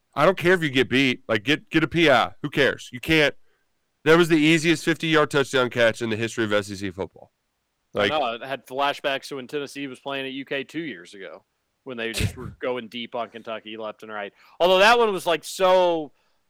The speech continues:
Speaker 2: so open. It was like, "All right, well, somebody, what, what the hell happened here?" And you saw, and you're like, "Oh, of course, 'cause that's the way this
Speaker 1: Yeah.
Speaker 2: series goes. That's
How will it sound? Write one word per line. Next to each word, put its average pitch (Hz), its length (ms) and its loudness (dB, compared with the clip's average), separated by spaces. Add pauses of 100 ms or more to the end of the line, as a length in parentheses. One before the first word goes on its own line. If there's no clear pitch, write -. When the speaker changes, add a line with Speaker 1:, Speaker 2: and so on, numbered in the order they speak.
(140)
Speaker 2:
so 269 560 4
open. 123 580 -2
It 139 60 -14
was 135 120 -10
like, 117 120 -8
"All 123 80 -6
right, 92 260 -10
well, 113 120 -20
somebody, 120 640 -6 (160)
what, 147 260 -6
what 156 220 -4
the 117 100 -8
hell 131 160 -2
happened 120 420 -4
here?" 117 380 -10 (380)
And 143 400 -4
you 147 120 -10
saw, 127 380 -4
and 123 100 -10
you're 139 100 -8
like, 160 160 -6
"Oh, 240 160 -6
of 190 60 -8
course, - 500 -8
'cause 117 140 -20
that's 123 440 -8
the 135 60 -8
way 120 240 -6
this 117 160 -6
Speaker 1:
Yeah. 92 120 0
Speaker 2:
series 113 320 -16
goes. - 440 -8 (140)
That's 110 240 -18